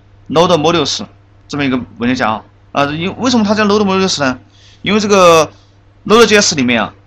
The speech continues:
对于这个包的管理的时候，它默认的目录就是什么呢？就是 Node Modules。它搜索的时候，它也是按照这个默认目录来搜索的。所以安装的时候，它也会，如果这里不存在的话，它也会自动给你创建一个这个目录。如果这里存在的话，它直接把处理，呃，那个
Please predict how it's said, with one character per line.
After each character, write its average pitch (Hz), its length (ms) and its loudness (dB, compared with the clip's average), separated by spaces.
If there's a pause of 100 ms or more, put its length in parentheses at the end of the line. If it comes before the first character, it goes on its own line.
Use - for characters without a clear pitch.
(380)
对 214 140 2
于 208 40 2
这 196 60 -2
个 185 100 0
包 190 180 2
的 226 80 6
管 139 200 2
理 135 80 -2
的 131 40 -4
时 127 140 -6
候， 117 100 -4
它 156 120 -8
默 208 200 2
认 208 80 0
的 180 80 0 (440)
目 165 100 -10
录 165 100 0
就 156 80 -2
是 151 100 -6
什 120 60 -10
么 113 60 -4
呢？ 107 80 -4
就 151 80 -10
是 - 160 -8
Node 147 140 -2
Modules。 123 440 -4 (220)
它 - 100 -8
搜 202 220 0
索 233 100 0
的 156 80 2
时 - 120 -4
候， 110 80 -6
它 147 100 -6
也 131 100 -2
是 123 260 -6
按 147 100 0
照 139 80 -4
这 139 60 -6
个 135 60 -4
默 139 140 -4
认 135 80 -2
目 131 80 -4
录 131 80 -2
来 117 80 -2
搜 123 140 -10
索 120 120 -14
的。 101 140 -10 (320)
所 - 140 -8
以 - 20 -8
安 185 160 2
装 214 80 0
的 202 80 2
时 160 80 -6
候， 139 60 -4
它 170 120 -6
也 147 80 0
会， 147 300 -4 (360)
如 165 140 -4
果 214 80 2
这 220 100 0
里 202 120 0
不 - 100 -10
存 143 160 -6
在 160 80 0
的 160 60 4
话， 156 160 0
它 165 160 -4
也 151 80 0
会 151 180 -6 (240)
自 - 160 -8
动 196 140 -2
给 165 80 -2
你 127 60 -2
创 180 180 -4
建 165 80 0
一 151 60 -2
个 139 80 -2
这 139 80 -8
个 127 80 -2
目 120 100 -4
录。 110 100 -6 (380)
如 151 100 -8
果 208 80 0
这 226 60 -4
里 220 60 -2
存 156 200 -6
在 175 80 4
的 175 60 4
话， 156 320 2
它 160 100 -12
直 - 160 -12
接 156 80 -4
把 123 140 -2
处 147 160 -6
理， 135 100 -12
呃， 113 80 -8
那 135 80 -6
个 131 320 -2